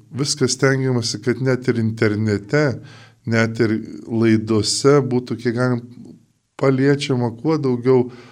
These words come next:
žmonių, kurie jau gyvena ne, ne pirmiausiai rašytiniam žodyje, bet, vat, klausyti, matyti, girdėti, jau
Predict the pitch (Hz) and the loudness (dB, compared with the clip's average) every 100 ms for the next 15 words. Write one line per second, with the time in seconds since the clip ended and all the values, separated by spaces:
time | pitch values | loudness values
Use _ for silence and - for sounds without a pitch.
0 | _ - 110 117 117 131 135 120 127 120 | _ -6 -2 0 0 0 0 4 4 6
1 | 123 107 107 117 120 120 110 104 113 110 | 4 2 2 4 2 2 2 2 2 2
2 | 104 107 - - - - _ _ 107 113 | 0 -4 -14 -20 -20 -20 _ _ 2 2
3 | 110 107 107 113 117 113 113 107 104 101 | 4 2 2 2 2 0 0 2 4 2
4 | 110 104 95 - 147 147 135 127 107 113 | 2 -2 -2 -2 -4 -2 -2 0 -2 0
5 | 117 113 110 95 101 98 - 95 92 92 | 0 0 0 0 0 -4 -6 -6 -6 -8
6 | - 95 90 - - 139 139 110 101 90 | -6 -4 -4 -4 -2 -2 -2 -2 -2 -2
7 | 120 127 123 104 92 92 90 104 113 113 | -2 -2 -2 -4 -4 -4 -2 0 0 -2
8 | - 101 98 | -4 -2 -2